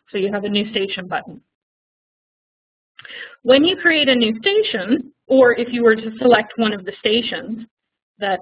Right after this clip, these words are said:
uh, that was published with the mobile E D D, you would go to the primary table, which is the location table. Very similar to how in H G A you always need to enter in the station before you can enter any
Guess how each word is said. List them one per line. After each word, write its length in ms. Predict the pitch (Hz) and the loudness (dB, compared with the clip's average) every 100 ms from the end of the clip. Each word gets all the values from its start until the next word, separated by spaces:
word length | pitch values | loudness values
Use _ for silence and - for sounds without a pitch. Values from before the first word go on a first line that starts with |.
| - | -2
uh, 200 | 185 180 | -2 -2
that 140 | 196 190 | -2 -4
was 120 | 196 - | -4 -2
published 360 | 302 277 - | 0 0 -2
with 160 | 220 214 | -4 -4
the 80 | 214 | -4
mobile 380 | 196 180 180 185 | -4 0 0 0
E 80 | |
D 140 | 185 190 | -6 -10
D, 300 | 180 247 277 - | -4 -4 -4 -2
you 160 | 233 | 2
would 160 | 240 - | 2 2
go 320 | 247 262 330 - | 2 2 0 -2
to 180 | 294 262 | 0 0
the 80 | 247 240 | 0 2
primary 420 | 254 254 285 311 | 2 4 2 2
table, 320 | 302 240 240 | 2 2 2
which 180 | 233 233 | -2 -2
is 120 | 226 202 | -4 0
the 80 | |
location 680 | 220 208 202 214 190 - 190 180 | 2 2 2 -4 -6 -8 -14 -16
table. 300 | - - _ _ _ - | -18 -20 _ _ _ -2
Very 300 | 214 208 220 | 2 2 2
similar 360 | 285 269 262 262 | 4 6 6 4
to 280 | - 247 226 | 2 0 0
how 240 | 226 208 208 | 0 0 -2
in 100 | 208 | -4
H 200 | 208 208 - | -6 -6 -4
G 120 | 214 | 0
A 200 | 220 233 | 2 4
you 240 | 247 226 208 | 2 2 2
always 260 | 208 208 220 | 2 2 2
need 180 | 233 226 | 2 2
to 120 | 214 | 0
enter 280 | 226 220 214 | 0 0 -2
in 220 | 220 220 | 2 2
the 100 | 202 - | 0 -2
station 560 | 294 302 302 285 277 | -2 -2 0 2 4
before 300 | 269 262 214 | 4 2 2
you 140 | 208 202 | 0 -2
can 140 | 226 | -2
enter 320 | 220 214 220 | -2 -4 -6
any 180 | 208 | -8